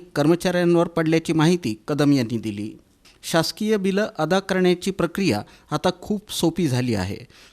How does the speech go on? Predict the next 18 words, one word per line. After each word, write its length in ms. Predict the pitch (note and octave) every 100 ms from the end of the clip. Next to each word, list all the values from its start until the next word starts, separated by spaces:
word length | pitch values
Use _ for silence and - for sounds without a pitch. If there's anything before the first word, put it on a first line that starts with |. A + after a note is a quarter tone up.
| -
कोषागार 460 | D#3 D3 G3 G3
कार्यालयाकडून 840 | G3 F#3 F#3+ F#3 F#3+ F3 F3+ G#3 F#3
बिलं 280 | D3+ D3+ F#3+
मंजूर 320 | F#3+ F#3 F#3
झाल्यानंतर 680 | F3+ F3 F3 F#3 F3 - - - - - -
आरबीआयच्या 600 | C#3+ D3+ F3 F#3+ F#3 -
वेबसाईटवर 680 | F#3+ A3 A3 G3 F3+ F3+ G#3 - - -
मंजूर 400 | D#3 D#3 E3 G3
बिलं 300 | F3 F3 G3+ A3+ _ -
अपलोड 380 | C#3 F3 E3+ D#3
केली 220 | C#3 B2
जातात. 300 | A2 G#2 G#2+ - - - -
त्यानंतर 480 | E3 F3+ F3+ G3+ G3+ -
अवघ्या 360 | D3+ D3+ F3 G3 -
अर्ध्या 280 | C#3+ D#3 F3+ -
तासात 260 | F3+ C3+ - _ _ _ -
संबंधित 560 | E3 D#3+ F3+ F3 F3
रक्कम 420 | D#3+ D#3+ G#3 A3+